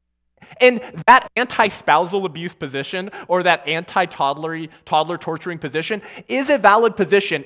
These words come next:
in and of itself, standing alone, right? Even if that pro-choice individual wouldn't say, "Okay, okay, the only way for me to show that I'm actually against torturing toddlers is to adopt your child." No!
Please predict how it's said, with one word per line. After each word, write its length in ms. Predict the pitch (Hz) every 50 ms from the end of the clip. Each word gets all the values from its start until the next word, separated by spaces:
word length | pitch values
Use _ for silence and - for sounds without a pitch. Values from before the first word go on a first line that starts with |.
| - -
in 140 | 202 196
and 120 | 196 190 185
of 100 | 170 135
itself, 460 | 131 - - - 160 120 - - - _ -
standing 400 | - - - 180 165 165 165 151
alone, 280 | 151 139 127 104 82 71 - _ _ _ _ _ _ _ _ _
right? 300 | - 185 - 466 - - - - - _ _ _ _ _ _ _
Even 260 | - 240 254 262 262 247
if 100 | 240 247
that 160 | 233 202 -
pro-choice 340 | 214 214 185 226 202 185 208
individual 460 | 202 185 160 175 180 160 165 151 147
wouldn't 240 | 156 170 160 156 -
say, 200 | - 147 135 - - - - - - -
"Okay, 240 | 202 - 233 202
okay, 240 | 196 185 - 196 147 - - -
the 120 | - 196 170
only 260 | 175 196 220 269 254
way 180 | 208 190 208 226
for 140 | - 196
me 160 | 170 175 180 175
to 80 | 180
show 340 | - - - - 131 117 151
that 160 | 151 165 143
I'm 100 | 139 143 -
actually 380 | 123 120 117 - - 175 160 151
against 260 | 143 156 143 139 -
torturing 360 | - 139 131 - - 139 120
toddlers 440 | - 131 120 113 120 156 165 160 -
is 100 | 156 143 -
to 140 | - 139
adopt 300 | 135 120 131 101 101 -
your 80 | - 107
child." 400 | - - 78 69 - - _ _ _ _ _ _ _ _ _ _ _ _ _ _ _
No! 680 | - 415 494 494 480 508 523 508 466 175 147 117 -